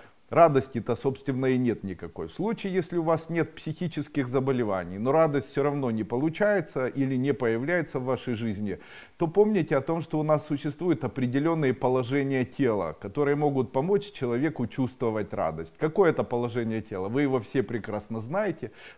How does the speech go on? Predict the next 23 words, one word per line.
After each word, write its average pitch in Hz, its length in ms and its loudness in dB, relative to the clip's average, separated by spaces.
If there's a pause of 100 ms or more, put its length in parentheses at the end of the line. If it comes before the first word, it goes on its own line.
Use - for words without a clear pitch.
Положите 139 880 6
руки 120 680 8
за 110 240 8
голову, 170 580 6 (480)
поднимите 139 540 4
голову 131 400 10
вверх 160 320 6
и 135 60 10
говорите: 127 540 6
«Ой, 147 360 12
до 117 200 4
чего 143 460 4
же 131 180 2
мне 127 300 6
хорошо». 127 580 2 (240)
Если 208 340 4
выполнять 190 600 6
такое 180 280 8
упражнение 180 580 2
три 165 240 2
раза 160 260 4
в 147 80 0
день, 170 320 0